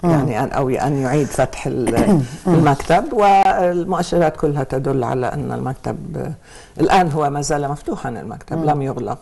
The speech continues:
Speaker 2: والموظفين يعملون في المكتب، وحسام زملوت يذهب <laughs>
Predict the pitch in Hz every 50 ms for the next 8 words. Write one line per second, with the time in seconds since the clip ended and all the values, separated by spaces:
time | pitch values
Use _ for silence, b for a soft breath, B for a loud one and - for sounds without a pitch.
0 | - 139 135 131 131 131 135 131 135 139 123 127 139 135 - - 143 131 123 151
1 | 139 123 123 123 120 110 110 120 127 104 123 120 131 151 185 180 135 - - -
2 | 233 185 - - - - - 123 - - - 127 - - - - - - - -
3 | - - - - - B B B B B B B B - - 135 123 123 - 147
4 | - 147 139 139 139 131 143 135 135 139 139 139 - 185 202 180 131 131 131 -
5 | 139 139